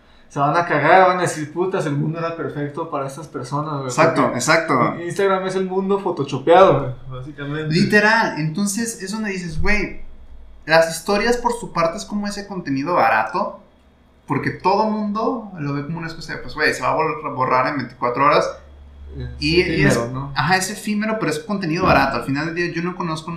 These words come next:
Speaker 2: a uno que resalten historias. Y no tienen por qué, porque se van, se mueren esas historias, tienen que ser efímero. Entonces ahora con este contenido exclusivo,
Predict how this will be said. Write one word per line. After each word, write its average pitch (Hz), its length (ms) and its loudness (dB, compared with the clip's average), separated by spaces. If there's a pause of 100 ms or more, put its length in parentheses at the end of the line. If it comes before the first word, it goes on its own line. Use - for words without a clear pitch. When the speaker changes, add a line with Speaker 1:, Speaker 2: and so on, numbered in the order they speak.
(100)
Speaker 2:
a 127 140 0
uno 147 340 0
que 107 300 -10
resalten 139 480 -6
historias. - 560 -8 (380)
Y 160 60 -2
no 185 220 0
tienen 208 260 -4
por 180 160 -6
qué, 165 320 0
porque 139 220 -8
se 143 120 -12
van, 147 280 -6
se - 160 -10
mueren 156 360 0
esas 143 240 -6
historias, 135 280 -4
tienen 139 160 -2
que 151 80 -8
ser 143 120 -8
efímero. 151 320 -2 (280)
Entonces 196 280 -4
ahora 214 220 -4
con 196 120 -4
este 190 180 -6
contenido 190 320 -4
exclusivo, 196 760 -6